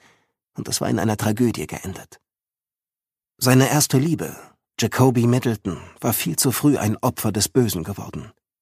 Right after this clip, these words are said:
Wie immer wusste Nash, was er gerade dachte. „Es geht um Jacoby, oder?“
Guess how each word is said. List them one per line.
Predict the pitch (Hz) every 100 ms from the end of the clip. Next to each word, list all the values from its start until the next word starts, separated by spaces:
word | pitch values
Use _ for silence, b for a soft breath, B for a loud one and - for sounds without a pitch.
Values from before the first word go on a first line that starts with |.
| _ _ _ _ _ _
Wie | 110 120
immer | 139 127 95
wusste | 107 -
Nash, | 107 113 113
was | 123
er | 110
gerade | 113 110 113
dachte. | 113 95 - - - _ _ _ _ _ _ _ _ _ _ _ _ _ _ _ _
„Es | - -
geht | 135 135
um | 135
Jacoby, | 143 - 147 - - - _ _
oder?“ | 120 139 139 -